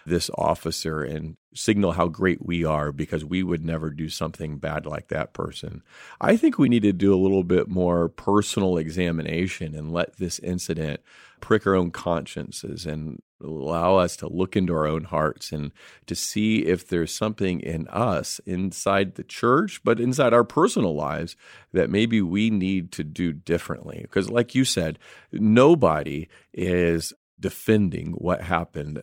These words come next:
in that Minneapolis street. Nobody that I know of is defending it. So yes, it was evil, it was horrible, it was disgusting and unjust, absolutely.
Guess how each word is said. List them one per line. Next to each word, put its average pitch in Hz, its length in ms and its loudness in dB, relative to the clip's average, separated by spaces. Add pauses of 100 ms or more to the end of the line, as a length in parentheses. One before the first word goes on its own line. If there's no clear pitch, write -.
in 80 220 -8
that 80 260 -4
Minneapolis 80 800 -4
street. - 440 -6 (120)
Nobody 90 560 2
that 78 120 -4
I 92 160 4
know 73 220 -2
of 71 100 -8
is 82 120 -14
defending 78 520 -6
it. - 200 -12 (380)
So 110 340 8
yes, 107 500 6
it - 80 -2
was 90 200 2
evil, 123 380 6
it 104 40 6
was 85 160 4
horrible, 120 420 4
it 98 40 0
was 87 140 -4
disgusting - 1000 0
and 95 500 2 (300)
unjust, 98 840 4
absolutely. 95 840 0